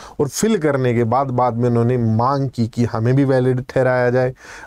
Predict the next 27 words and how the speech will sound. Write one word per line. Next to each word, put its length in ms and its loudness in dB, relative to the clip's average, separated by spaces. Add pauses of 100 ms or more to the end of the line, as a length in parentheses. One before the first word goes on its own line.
अब 180 -2
उसी 240 0
को 140 0
लेकर 300 0
ये 120 0
सारी 320 -4
कहानी 380 -2
शुरू 280 2
होती 280 2
है। 60 4
और 100 2
आज 200 0
इस 140 -2
कहानी 440 -2
का 120 0
जो 180 -2 (100)
अंत 280 -2
होता 300 0
है, 80 0
दुखद 340 -2
अंत 200 -2
होता 300 -2
है, 160 -4 (360)
जानकारी 580 2
के 140 0
अभाव 380 0
में 140 0